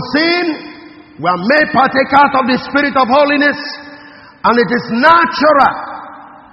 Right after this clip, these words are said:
to that Spirit to lead to the practice of holiness. And he who is not holy in his life is not saved by the grace of Christ. Now again, I want to make you understand.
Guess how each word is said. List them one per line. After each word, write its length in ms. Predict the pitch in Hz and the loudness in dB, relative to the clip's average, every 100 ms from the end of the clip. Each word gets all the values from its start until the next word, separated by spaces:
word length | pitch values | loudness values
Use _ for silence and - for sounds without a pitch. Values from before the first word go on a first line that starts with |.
| - _ _ _ - _ - _ _ | -20 _ _ _ -20 _ -20 _ _
to 80 | 202 | -6
that 280 | 175 285 302 - - - | 2 4 4 0 -8 -2
Spirit 340 | 349 330 330 277 | 0 2 2 2
to 80 | |
lead 600 | 269 262 330 339 254 220 175 - - - - - - | 2 2 0 0 0 -2 -6 -8 -16 -20 -20 -20 -10
to 60 | 202 | -6
the 120 | 208 147 | -6 -4
practice 540 | - 302 302 - 320 277 | 0 2 2 2 0 2
of 100 | 277 | 2
holiness. 640 | 214 320 320 302 285 226 - - - - - - - - | 4 4 4 2 0 0 -4 -12 -14 -18 -20 -20 -20 -14
And 160 | 147 175 | -4 0
he 80 | 302 | 2
who 160 | 330 311 | 2 0
is 140 | 269 | -2
not 180 | 302 311 277 | 0 2 6
holy 160 | 311 320 | 4 4
in 60 | 285 | 0
his 160 | 285 294 | 0 -2
life 500 | 277 320 320 240 - - - - - - | 0 2 2 2 -2 -12 -16 -18 -20 -10
is 160 | 180 | -10
not 240 | - 294 302 - | 0 2 2 4
saved 260 | 320 311 233 240 | 4 6 4 2
by 80 | |
the 120 | 233 185 | 0 0
grace 240 | 254 254 | 0 0
of 120 | 254 220 | -2 -4
Christ. 440 | 247 208 - - - - - - - _ | -2 -2 -4 -12 -16 -18 -20 -20 -20 _
Now 340 | 120 165 247 330 311 202 | -10 -2 2 4 4 4
again, 200 | 311 302 | 2 2
I 60 | 269 269 | 2 2
want 80 | 240 | 0
to 80 | 254 | 0
make 160 | 254 | 0
you 80 | 247 | 0
understand. 580 | 247 226 - 240 185 | -2 -2 -4 -4 -4